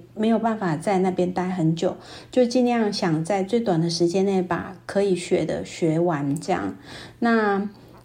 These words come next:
课程，呃，实习，我，我坦白讲，我那个年代，我觉得我们学校的实习跟现在，呃，可能你们在美国接受的实习，或者是澳洲接受的实习，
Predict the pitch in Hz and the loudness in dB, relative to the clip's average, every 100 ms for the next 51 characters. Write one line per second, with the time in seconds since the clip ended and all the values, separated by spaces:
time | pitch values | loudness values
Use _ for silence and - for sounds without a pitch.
0 | - 247 233 226 - 190 185 185 190 202 | -4 0 0 0 0 2 4 4 2 0
1 | 208 - - - - 190 175 - 185 196 | -4 -12 -20 -18 -4 -2 0 0 0 0
2 | - 190 180 180 175 208 - - 226 226 | -2 2 4 4 2 0 -2 -2 0 2
3 | 247 226 240 254 214 180 190 196 269 277 | 2 4 4 2 2 4 4 4 4 4
4 | 214 180 175 202 180 170 214 233 185 185 | 4 2 2 2 2 2 2 2 2 2
5 | 220 254 269 226 - 349 - 170 170 240 | 2 2 2 0 0 0 2 2 2 2
6 | 240 - 247 208 214 180 - - - - | 0 2 2 2 0 0 -4 -14 -20 -12
7 | - 190 175 175 180 190 - 196 202 214 | -2 0 2 0 -2 -4 0 2 4 4
8 | 185 170 165 233 202 170 160 151 170 165 | 4 4 2 0 0 2 2 2 2 -2
9 | - 208 208 240 196 180 180 - 170 - | -4 -2 0 0 2 0 0 -4 -2 0
10 | 165 156 165 220 175 185 196 190 170 175 | 2 2 0 0 0 0 0 0 0 0
11 | 170 175 180 190 170 165 160 160 | 0 0 0 0 -2 -2 -2 -2